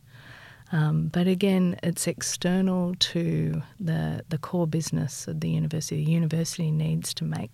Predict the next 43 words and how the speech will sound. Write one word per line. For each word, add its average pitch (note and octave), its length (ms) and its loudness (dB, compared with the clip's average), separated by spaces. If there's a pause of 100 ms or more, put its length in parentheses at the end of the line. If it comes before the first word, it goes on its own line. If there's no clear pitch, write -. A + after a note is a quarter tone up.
the - 80 -16
change. - 720 -8 (720)
And E3+ 140 6
so F3+ 140 6
if F3 160 2
we're F3+ 100 6
thinking A3 500 2
about D3+ 520 0
social F3 480 0
change D3+ 800 -2
in, E3+ 260 4 (100)
in E3 180 6
an D3+ 140 4
institution E3 880 0
like D3 240 0
a D3 40 -2
university, D3 840 -2
we D#3 140 -2
have F3 260 -6
to, D#3+ 220 0 (840)
you F#3 100 4
know, D3+ 220 6
unfortunately D#3+ 1400 2
go E3 240 2
into E3 400 2
that D3+ 180 -2
mindset D#3+ 640 2
of, D3+ 300 -2
you D#3+ 100 2
know, C#3+ 220 2
what D#3+ 280 4
is D#3 300 2
the D3+ 120 2
value D#3 320 4
proposition? D3 680 0
What D#3+ 180 4
is D#3+ 240 0
the - 80 -2
business D#3 480 -2
model? C#3 400 -2
And D#3+ 200 4
of D3+ 160 -2
course, - 560 -6